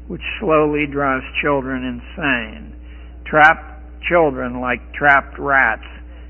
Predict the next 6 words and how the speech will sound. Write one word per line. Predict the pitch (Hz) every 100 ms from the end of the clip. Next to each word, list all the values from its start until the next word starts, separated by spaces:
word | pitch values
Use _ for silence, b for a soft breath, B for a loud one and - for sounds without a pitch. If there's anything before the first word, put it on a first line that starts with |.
| -
need | 160 139 -
close | - 165 165 147
management, | 185 160 147 135 123 - 131 117 - B B B -
as | 156 131
any | 139 139
rat | 135 135 131 127